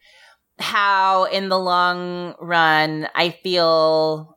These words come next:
about this. I, I think the reason this one landed so hard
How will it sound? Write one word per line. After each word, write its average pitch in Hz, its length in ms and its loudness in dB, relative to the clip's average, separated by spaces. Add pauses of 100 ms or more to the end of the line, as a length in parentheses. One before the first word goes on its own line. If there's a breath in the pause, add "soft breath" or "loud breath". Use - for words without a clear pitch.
about 156 300 0
this. 160 160 -6
I, 226 160 2
I 247 140 2
think 285 160 0
the 254 80 -2
reason 277 480 0
this 240 260 -2
one 202 320 0
landed 185 320 0
so 190 180 -4
hard 165 520 2